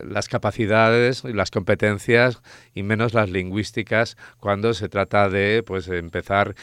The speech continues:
con edades que no tienen sentido, a hablar de los sintagmas, a hablar de proposiciones que no sé qué, cuando todavía hay mucho, mucho,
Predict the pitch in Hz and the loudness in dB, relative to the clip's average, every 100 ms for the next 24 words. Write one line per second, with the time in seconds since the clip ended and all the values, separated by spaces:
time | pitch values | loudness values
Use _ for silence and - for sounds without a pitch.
0 | - - 107 95 107 123 113 - 107 104 | -16 -4 -2 2 6 6 4 0 -6 -4
1 | 113 113 101 98 104 92 117 113 120 123 | 0 0 -2 -6 -8 -6 -4 0 0 -2
2 | - - - 104 95 104 113 117 110 107 | -8 -14 -4 -2 2 4 6 4 2 0
3 | 92 90 90 82 - 110 - 120 120 120 | 0 -4 -8 -4 0 0 0 -4 -2 -2
4 | 104 92 98 104 104 98 101 98 95 92 | -4 -2 0 2 2 0 -2 2 2 2
5 | 90 87 - - - 110 - 98 110 - | 2 0 -6 -20 -6 -4 -2 -4 -4 -4
6 | 107 107 110 - 104 95 95 - 117 - | -2 0 -2 -2 -2 -2 -4 -6 -8 0
7 | 127 127 151 - - _ - 104 92 90 | 2 2 -2 -12 -20 _ -2 -2 0 0
8 | 101 101 101 107 107 120 - _ - 120 | 2 2 2 2 2 2 -2 _ 0 2
9 | 117 - _ - 113 113 131 131 147 131 | 2 -4 _ -14 -8 -4 -4 -4 -2 0
10 | 143 - - 135 113 120 - 135 | -2 -8 -12 -6 -2 -2 0 -2